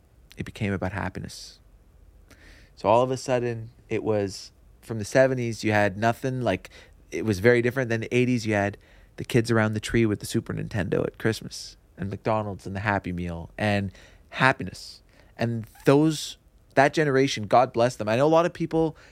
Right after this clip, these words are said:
rag on them. And, "Oh, boomers this, boomers that." They gave their kids a better life. They w-, they gave their kids a life that was built on happiness. You want the, the,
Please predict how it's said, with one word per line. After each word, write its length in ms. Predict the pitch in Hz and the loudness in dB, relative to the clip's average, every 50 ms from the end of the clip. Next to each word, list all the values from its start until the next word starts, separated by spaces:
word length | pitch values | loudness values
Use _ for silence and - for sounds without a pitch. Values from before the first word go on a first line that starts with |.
| _ _ - | _ _ -6
rag 480 | 110 120 127 143 143 143 143 135 - | 0 4 6 6 8 6 6 4 2
on 180 | 117 98 90 85 | 0 -2 -2 -4
them. 200 | 85 82 82 - - - | -8 -12 -14 -16 -12 -8
And, 180 | 117 117 120 | -4 -2 0
"Oh, 140 | 135 139 143 120 - - - | 0 0 0 -2 -6 -14 -12
boomers 360 | - 147 143 127 123 123 110 | -10 -10 -10 -10 -12 -12 -8
this, 200 | - 135 127 110 | -6 -6 -6 -4
boomers 400 | - 131 131 131 131 123 113 95 | -2 0 0 0 0 -2 -2 2
that." 300 | 113 117 117 120 110 - _ _ _ - - - - - _ _ _ _ _ _ _ _ _ _ _ - | 4 4 4 4 2 -2 _ _ _ -20 -20 -20 -20 -20 _ _ _ _ _ _ _ _ _ _ _ -2
They 160 | 117 120 - - - - | -2 -2 -2 -2 -10 -2
gave 320 | - 123 131 131 135 123 127 | 0 2 2 2 2 2 2
their 160 | 117 110 104 | 0 0 0
kids 500 | - - - 113 107 101 98 - - - - | -2 -4 -2 -2 0 -2 -2 -6 -14 -16 -16
a 60 | - | -10
better 300 | 90 90 90 90 92 90 | -4 -2 0 0 0 0
life. 320 | 87 85 87 85 85 - - | 0 0 0 -2 -2 -4 -2
They 100 | 107 107 | -2 -2
w-, 180 | 101 110 - - | 0 -2 -2 0
they 140 | 131 120 | 0 0
gave 260 | 113 - 131 139 143 143 | 2 2 2 2 2 2
their 120 | 156 143 | 2 0
kids 260 | - - 131 127 120 | 0 0 -2 0 0
a 60 | 117 | 0
life 200 | 98 101 107 117 117 | 0 2 0 0 0
that 100 | - - | -4 -6
was 100 | 104 92 | -8 -6
built 240 | - 113 113 110 - | -4 -2 -4 -2 -2
on 120 | 98 95 | -6 -8
happiness. 800 | 92 - - - 107 104 104 - - 87 - - - - - - - - - - - - _ | -8 -12 -10 -6 -4 -4 -4 -4 -4 -6 -8 -8 -12 -14 -16 -18 -20 -20 -20 -20 -20 -10 _
You 80 | - 120 | 0 2
want 160 | 123 123 - | 2 2 0
the, 100 | 67 - - - - - | -4 -12 -12 -14 -8 -4
the, 120 | - 120 | -4 -4